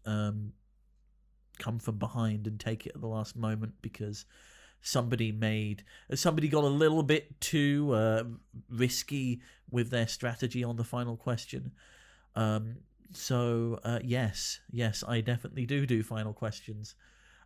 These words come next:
and apparently it, it works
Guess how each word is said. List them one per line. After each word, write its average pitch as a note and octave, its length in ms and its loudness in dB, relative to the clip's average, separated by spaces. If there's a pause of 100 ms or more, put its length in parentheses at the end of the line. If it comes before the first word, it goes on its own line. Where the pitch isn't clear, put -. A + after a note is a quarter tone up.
(100)
and G#2+ 680 0
apparently C#3+ 800 -2 (840)
it, E3+ 280 -6 (100)
it G3+ 180 2
works - 800 -2